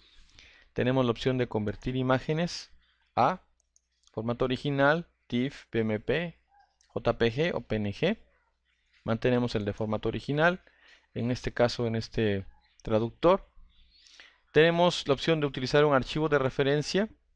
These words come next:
Tenemos la opción de guardar el plano en como espacio de papel, con dibujo po-, como bloques. Eh, autocad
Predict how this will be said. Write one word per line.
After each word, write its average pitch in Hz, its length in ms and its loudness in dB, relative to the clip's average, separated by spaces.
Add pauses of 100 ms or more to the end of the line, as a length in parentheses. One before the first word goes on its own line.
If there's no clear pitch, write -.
(1600)
Tenemos 131 400 4
la 123 80 6
opción 131 280 -2
de 127 60 2
guardar 113 360 4
el 127 100 0
plano 127 400 2
en 180 180 0
como 107 320 -2
espacio 131 360 0
de 131 60 -2
papel, 147 580 0 (560)
con 104 160 -6
dibujo 123 560 -4
po-, 123 200 -2
como 120 220 0
bloques. 151 680 0 (640)
Eh, 113 220 0
autocad 113 640 2